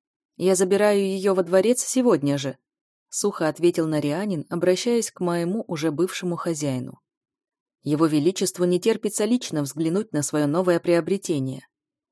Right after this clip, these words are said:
Мне оставалось только пойти в комнату, чтобы собрать вещи.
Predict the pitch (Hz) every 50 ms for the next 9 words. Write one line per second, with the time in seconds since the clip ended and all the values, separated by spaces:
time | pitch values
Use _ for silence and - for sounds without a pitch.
0 | _ _ _ _ _ _ - - 214 240 254 233 - - 208 190 202 214 196 175
1 | 165 - - 196 185 - - - - 170 170 - 165 - - - 220 214 190 143
2 | - - 135 - - 165 151 147 - - 151 143 160 165 165 - - 147 156 143
3 | 131 - - - 147 -